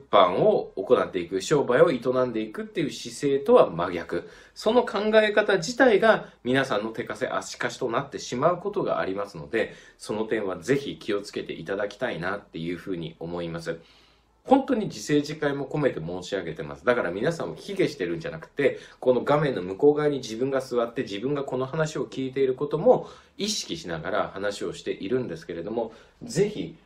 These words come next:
この考え方っていうのは腹に落としていただければ、まあ、料金改定というとね、まあ、値上げして暴利を貪ってっていう感じに思われるかもしれないので、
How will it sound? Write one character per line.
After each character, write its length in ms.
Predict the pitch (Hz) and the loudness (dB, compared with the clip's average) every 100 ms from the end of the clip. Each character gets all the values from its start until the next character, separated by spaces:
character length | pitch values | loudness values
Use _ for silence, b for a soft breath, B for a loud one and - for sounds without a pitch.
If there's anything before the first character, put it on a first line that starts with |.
| _ | _
こ 120 | 117 | -2
の 100 | 101 | -2
考 240 | - 101 113 | -4 -6 -2
え 120 | 113 | -2
方 260 | 127 127 107 | 0 0 0
っ 120 | - | -2
て 80 | 95 | -6
い 160 | 120 | -2
う 40 | 117 | 2
の 100 | 175 | 6
は 260 | 180 - - - | 8 6 -2 -6
腹 200 | 104 92 | 2 2
に 80 | 82 | 0
落 140 | 80 | -4
と 100 | - | -4
し 40 | - | -4
て 60 | |
い 80 | 78 | -6
た 140 | 80 82 | -6 -8
だ 100 | 85 | -6
け 100 | 98 | -4
れ 120 | 95 | -2
ば、 180 | 82 - B B | -2 -6 B B
ま 80 | 120 | 0
あ、 20 | |
料 240 | 120 175 160 | 4 4 2
金 200 | 110 87 | -2 -6
改 300 | - 139 156 | 0 2 4
定 200 | 165 160 | 4 4
と 120 | 156 | 4
い 80 | 147 | 2
う 40 | 139 | 2
と 120 | 127 | 2
ね、 200 | 151 175 | 0 0
ま 140 | 107 95 | 0 -2
あ、 40 | |
値 140 | 90 98 | 0 2
上 160 | 113 | 2
げ 160 | 123 120 | 2 0
し 80 | - | 0
て 100 | - | 0
暴 240 | 123 127 | 6 6
利 80 | 104 | 6
を 60 | |
貪 400 | 87 87 123 131 | -4 -4 -4 -2
っ 100 | 143 | -6
て 120 | - 113 | -4 -4
っ 20 | |
て 180 | - 98 | -4 -2
い 100 | 95 | -2
う 60 | |
感 240 | 95 117 120 | -2 -8 -6
じ 100 | 131 | -6
に 80 | |
思 220 | 117 110 143 | -4 -2 2
わ 80 | |
れ 60 | - | 2
る 80 | 151 | 0
か 100 | 104 | -8
も 140 | 85 | -10
し 120 | - 113 | -8 -6
れ 100 | 135 | -2
な 100 | 151 | -2
い 60 | |
の 100 | 101 | -2
で、 220 | 127 127 | 0 0